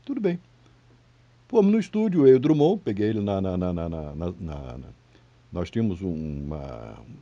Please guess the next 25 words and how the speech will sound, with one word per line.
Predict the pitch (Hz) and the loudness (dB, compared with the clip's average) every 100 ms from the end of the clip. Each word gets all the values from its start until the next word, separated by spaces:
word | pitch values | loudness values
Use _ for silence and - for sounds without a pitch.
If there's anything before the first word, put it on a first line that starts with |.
| _ | _
uma | - | -6
varandinha | 196 185 120 135 127 | -2 0 0 -2 -2
externa, | 107 - 135 139 90 | -2 -2 -2 -2 -4
né, | 90 117 | -4 -4
na | 90 | -4
Herbert. | 110 120 78 - - _ _ _ _ - | -6 -6 -8 -10 -18 _ _ _ _ -10
Aí | 139 | -6
entramos | 170 190 185 151 139 131 | -4 -6 -4 0 0 0
no | 156 | -2
estúdio, | - 170 185 175 208 - _ _ _ _ _ - | -4 -4 -4 -4 -12 -20 _ _ _ _ _ -10
aí | 123 139 | -4 -2
eu | 160 151 _ _ | -2 -4 _ _
mandei | 123 151 120 120 | -2 0 4 4
o, | 113 | 4
o, | 107 95 92 85 78 73 | 2 0 0 0 -2 -6
o | 80 | -6
operador | 113 101 87 90 | -4 -2 -2 -2
soltar. | 127 123 127 147 185 _ _ _ _ _ _ _ - | -2 -2 -2 -4 -4 _ _ _ _ _ _ _ -8
Quando | 247 262 | -4 0
eu | 220 | 4
olhei | 143 113 117 113 | 4 4 4 4
assim, | 98 - 135 | 2 -2 -6
eu | 156 147 | -8 -6
digo, | 135 135 | -8 -8
"Drummond, | 110 139 165 170 76 | -6 -4 -2 -2 -6